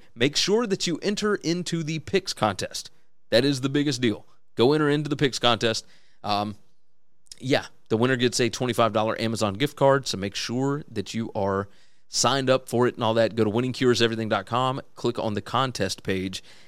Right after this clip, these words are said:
and you can be signed up right there. We also have a link in the description for that as well. All this stuff that I've talked about,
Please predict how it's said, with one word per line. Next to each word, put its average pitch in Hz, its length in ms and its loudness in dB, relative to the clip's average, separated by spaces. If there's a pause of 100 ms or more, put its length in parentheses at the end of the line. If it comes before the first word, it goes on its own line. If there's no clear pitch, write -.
(140)
and 101 300 0
you 113 160 -2
can 113 120 -6
be 104 120 0
signed 107 240 0
up 104 120 0
right 101 120 -2
there. 87 160 -8
We 135 140 2
also 135 240 0
have 113 140 0
a 104 40 -4
link 101 220 -2
in 101 80 -6
the 98 60 -8
description 98 340 -6
for 90 80 -12
that 90 120 -10
as 85 80 -16
well. - 180 -16 (280)
All 190 200 4
this 139 140 4
stuff - 220 0
that 113 80 0
I've 110 120 2
talked 110 220 0
about, 107 280 -2